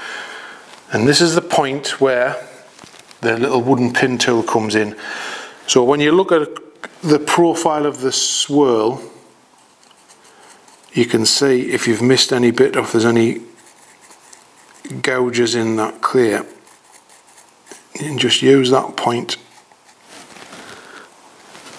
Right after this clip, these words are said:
just to fine tune any bits.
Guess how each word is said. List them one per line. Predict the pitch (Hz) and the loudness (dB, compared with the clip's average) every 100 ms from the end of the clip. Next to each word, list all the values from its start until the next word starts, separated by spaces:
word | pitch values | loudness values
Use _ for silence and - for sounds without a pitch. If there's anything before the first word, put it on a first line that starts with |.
| - - - - - - - - - - - - | -14 -14 -12 -14 -14 -16 -20 -20 -20 -20 -20 -4
just | - 165 - | 0 0 0
to | |
fine | - 156 143 131 | 0 0 0 -2
tune | - 139 139 | 0 0 0
any | 131 127 | -2 -2
bits. | 110 120 - - - | -4 -4 -2 -2 -2